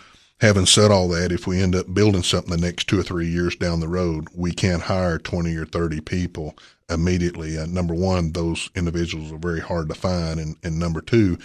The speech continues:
there's training and costs that go along with that. So we're looking ahead and trying to get started now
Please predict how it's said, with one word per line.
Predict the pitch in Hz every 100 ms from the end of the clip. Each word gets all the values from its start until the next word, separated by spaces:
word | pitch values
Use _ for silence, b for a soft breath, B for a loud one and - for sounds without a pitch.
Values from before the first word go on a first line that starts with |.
| B B B B
there's | 87 -
training | - 101 98 92 90
and | 80
costs | - - 104 90 -
that | -
go | - 85
along | 82 80 82
with | 98 98
that. | 87 78
So | - 180
we're | 87
looking | 98 117 107
ahead | 98 104 98 92
and | 82
trying | - 98 92
to |
get | 90 98
started | - - 101 95 85
now | 98 104 95 80